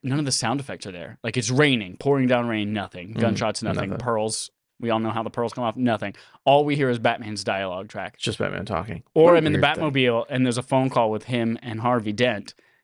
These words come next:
Speaker 1: and Harvey Dent's audio is gone. I just
Speaker 2: Hmm.
Speaker 1: hear Batman's side of the conversation.
Speaker 2: What a weird, I wonder if that's, like, a, um,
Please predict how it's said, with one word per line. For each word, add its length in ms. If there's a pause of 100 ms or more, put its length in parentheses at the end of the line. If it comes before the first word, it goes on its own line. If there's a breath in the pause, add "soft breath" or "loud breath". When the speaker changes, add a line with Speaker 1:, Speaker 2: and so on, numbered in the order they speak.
(100)
Speaker 1:
and 120
Harvey 300
Dent's 340
audio 440
is 120
gone. 400 (520)
I 80
just 180
Speaker 2:
Hmm. 20
Speaker 1:
hear 80
Batman's 380
side 120
of 40
the 60
conversation. 680 (640)
Speaker 2:
What 120
a 60
weird, 320
I 40
wonder 200
if 80
that's, 220
like, 180
a, 140 (120)
um, 500